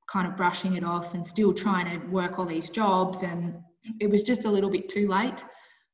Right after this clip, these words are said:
um, and probably a little bit accompanied with my mentality around mental illness and, and, you know, really scaling back all the things that I was doing and looking at why I was in Sydney and,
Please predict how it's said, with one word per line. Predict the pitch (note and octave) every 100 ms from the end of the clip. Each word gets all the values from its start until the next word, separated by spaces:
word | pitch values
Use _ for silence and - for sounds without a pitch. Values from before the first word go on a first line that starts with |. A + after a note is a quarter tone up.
| _
um, | F3+ F3 E3 E3 -
and | F3 E3+ E3
probably | - F#3 F#3 E3+ E3+
a | D#3+
little | F#3
bit | F#3 E3
accompanied | - F#3 D3+ F3+
with | E3+ F3
my | F#3+ F#3 F3+
mentality | E3+ F3 - F3+ F#3 E3
around | D#3+ E3 E3 E3 E3 - _ _ _ _ _ _ _ _
mental | G3 F#3 F#3 F3+
illness | F#3 D4+ F4+ -
and, | G3+ F3+ F3+ F#3 F3+
and, | F3+ F3 F3 F3+ F3
you | G3+
know, | F#3+ E3+
really | F3+ G#3+ G#3+ F#3+
scaling | - - G3 G3+ G#3 F#3 E3+
back | F3 F#3 -
all | E3+
the | E3+
things | E3+ F#3 F#3
that | F3
I | E3
was | D#3+ D3+
doing | F3+ A3 F#3+ D3+
and | D3+ D#3 D#3 - _ F#3
looking | G3 - F#3+
at | D#3 F3
why | F3 E3 E3
I | E3
was | D#3
in | F#3 C4
Sydney | G3 - D3+ D#3+
and, | D3+